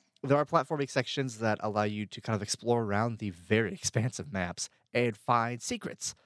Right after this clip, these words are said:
Um, little secret areas, usually with a collectible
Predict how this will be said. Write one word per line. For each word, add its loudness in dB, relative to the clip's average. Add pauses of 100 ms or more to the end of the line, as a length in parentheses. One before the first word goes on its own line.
(240)
Um, 2 (180)
little -2
secret 0
areas, 0
usually -6
with -4
a -12
collectible -2